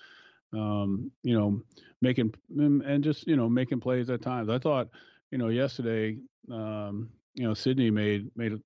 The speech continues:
lot of good plays. I mean, he had an interception. He almost had another one. He, uh, defended four or five, you know, passes. I think,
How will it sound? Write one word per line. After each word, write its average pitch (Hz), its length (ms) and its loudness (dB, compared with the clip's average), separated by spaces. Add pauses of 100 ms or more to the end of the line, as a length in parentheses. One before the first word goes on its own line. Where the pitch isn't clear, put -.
(120)
lot 110 200 0
of 113 60 -4
good 104 160 -4
plays. 107 420 -4
I 101 40 -8
mean, 104 180 -2
he 107 40 0
had 107 140 0
an 104 80 -4
interception. 113 640 -2
He 104 100 0
almost 107 220 -2
had 104 140 -2
another 107 260 -2
one. 110 380 0 (120)
He, 104 240 -2
uh, 95 200 -2
defended 107 600 0
four 110 220 0
or 104 60 0
five, 104 320 -2 (240)
you 113 80 -2
know, 101 120 -2
passes. 110 640 -2
I 98 80 -2
think, 113 320 -2